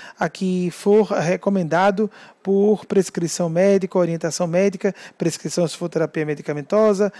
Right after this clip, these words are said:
orientação se forem outros tratamentos não medicamentosos. Bem, se a pessoa foge a esse período, se ela não age com paciência, se ela não considera isso, eh, necessário, válido,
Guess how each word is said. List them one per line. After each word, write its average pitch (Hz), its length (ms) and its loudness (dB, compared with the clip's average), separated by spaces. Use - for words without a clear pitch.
orientação 180 540 0
se 170 120 -10
forem 160 300 -4
outros 185 220 -4
tratamentos 160 480 -4
não 170 80 -4
medicamentosos. 160 880 -2
Bem, 180 300 2
se - 160 -2
a - 40 4
pessoa 226 280 0
foge 175 580 2
a 180 120 2
esse 214 260 4
período, 147 580 -2
se - 140 -4
ela 226 140 6
não 240 120 4
age 240 380 4
com 175 160 -4
paciência, 151 800 -6
se - 160 -4
ela 226 120 6
não 247 160 2
considera 214 500 4
isso, 214 500 0
eh, 160 220 0
necessário, 175 800 0
válido, 156 640 2